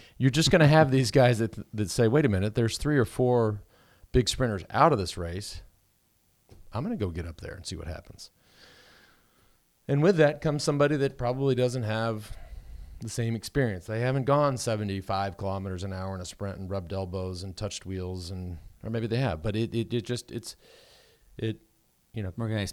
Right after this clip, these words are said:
Speaker 2: we might see some new names, and we're like, "Who?"
Speaker 1: We might
Speaker 2: We're,
Speaker 1: see some,
Speaker 2: we're looking
Speaker 1: no,
Speaker 2: them
Speaker 1: well, I,
Speaker 2: up.
Speaker 1: but to me, you might see some, what he says here, scrappy sprints.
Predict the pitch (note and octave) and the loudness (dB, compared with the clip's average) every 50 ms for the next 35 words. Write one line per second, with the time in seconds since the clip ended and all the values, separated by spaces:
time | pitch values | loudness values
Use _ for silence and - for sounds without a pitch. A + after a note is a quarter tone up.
0 | - - A#2+ A#2 B2 A#2+ B2+ A#2 - A#2+ A2 G2 - - F#2+ F#2+ F#2+ F#2+ F2+ F2+ | -4 -4 -2 2 2 2 2 0 -2 -4 -4 -2 -2 -2 -2 -2 -2 -2 -2 -2
1 | F2+ F2 E2 D2+ C#2+ - - - - G2 F#2 E2+ E2 E2 D#2+ D#2 - - - G2+ | -2 -4 -4 -6 -8 -10 -14 -14 -10 -8 -6 -4 -4 -4 -4 -6 -8 -6 -2 0
2 | A2 C3+ C#3 C#3 C#3 C#3+ D#3 E3+ E3 - - C3+ C3 - - B2 A2 G#2 A2+ B2+ | 2 4 4 6 6 6 6 6 4 2 0 0 0 0 2 2 4 6 8 6
3 | B2 B2+ - A2+ A2+ B2+ - A#2 B2+ C#3 C#3 - C3 B2+ C3+ - - C#3+ D3 F#3 | 6 8 6 6 8 8 8 10 8 8 6 4 2 2 2 2 2 2 2 2
4 | A3 F#3 B2+ B2 B2+ C3 B2+ B2+ A2+ - - C3 B2+ A#2 - B2+ B2 A#2+ A#2 G#2 | 2 2 2 2 2 4 4 2 2 0 -2 -2 -2 0 0 0 0 0 0 -2
5 | G#2+ - - _ - A2 A#2 A#2 A#2 B2 - - - A#3+ - A2 F#2 - - - | -6 -14 -18 _ -6 -4 -2 -2 -2 -2 -2 -4 -6 -4 -4 -4 -4 -4 -4 -2
6 | - A#2 A#2+ B2 B2 D3 C#3 - - - - G#2+ - - - - - | 0 2 2 2 2 0 -2 -2 0 0 0 0 0 -4 -8 -12 -12